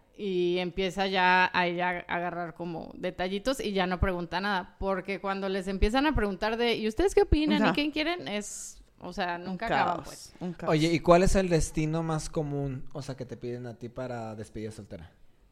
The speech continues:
Speaker 1: Pues ahorita, en estos tiempos pandémicos,
Speaker 2: Ujú.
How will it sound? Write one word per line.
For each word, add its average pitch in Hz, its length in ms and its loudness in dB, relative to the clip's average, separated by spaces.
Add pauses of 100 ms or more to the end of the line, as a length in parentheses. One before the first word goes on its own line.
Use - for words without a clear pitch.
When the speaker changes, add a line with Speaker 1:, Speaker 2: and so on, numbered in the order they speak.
(140)
Speaker 1:
Pues 226 240 0
ahorita, 247 580 0 (580)
en 220 200 -8
estos 240 340 -8
tiempos 285 380 -4
pandémicos, 233 800 -4
Speaker 2:
Ujú. 196 400 0